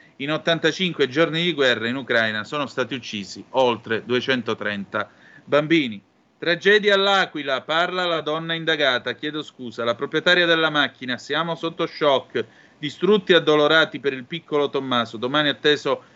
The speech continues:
il primo interrogatorio della donna di trentotto anni di origine bulgara, indagata per omicidio stradale, ma ancora non arrestata come prevede la norma.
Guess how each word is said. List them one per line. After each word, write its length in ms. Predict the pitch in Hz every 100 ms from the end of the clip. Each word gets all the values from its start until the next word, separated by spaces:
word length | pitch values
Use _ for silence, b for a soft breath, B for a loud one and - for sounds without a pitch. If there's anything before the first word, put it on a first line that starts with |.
| B B
il 160 | 139
primo 240 | 165 202 190
interrogatorio 840 | 160 160 151 151 151 165 156 143
della 140 | 139
donna 280 | 139 147 147
di 100 | 139
trentotto 460 | 139 135 151 - 180
anni 260 | 190 160
di 80 | 131
origine 400 | 131 131 139 143
bulgara, 600 | 143 196 214 196 202 202 - _ _ 175
indagata 560 | 170 156 160 165 143
per 100 | 127
omicidio 440 | 131 135 123 147 135
stradale, 840 | - 135 143 143 175 202 202 190
ma 260 | 135 135
ancora 460 | 135 131 165 151 120
non 300 | 113 139 160
arrestata 680 | 139 123 123 - 143 131 120
come 220 | 117 117
prevede 360 | 113 123 127 117
la 120 | 117
norma. 440 | 110 101 98 101